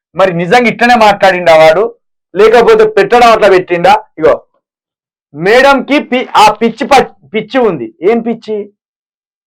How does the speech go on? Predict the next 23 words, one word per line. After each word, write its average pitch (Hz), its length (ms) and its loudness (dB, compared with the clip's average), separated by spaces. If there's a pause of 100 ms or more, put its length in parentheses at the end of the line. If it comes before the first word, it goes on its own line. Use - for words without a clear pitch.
(340)
ఏంది 226 400 0
థంబ్నెయిల్స్ 196 500 0
ఏంది? 151 360 -4 (640)
వాడు 175 180 0
జూనియర్ 254 360 2
ఆర్టిస్ట్ 226 320 0
అట, 143 120 2
ఇక్కడ 147 300 -2
మా 147 180 -2
తమ్ముడు 160 360 -2
చెప్తాడు. 110 480 -4 (1200)
ఏది 202 200 0
సినిమాలల్లా 233 640 2
ప్రయత్నం 190 440 0
చేసిండట, 139 460 -6 (260)
జూనియర్ 247 260 0
ఆర్టిస్ట్ 208 340 -2
అట 139 120 -2
వీడు. 107 300 -10
జూనియర్ 254 360 0
ఆర్టిస్ట్ 233 360 -2
కాడు 165 200 2
వీడు, 151 420 -2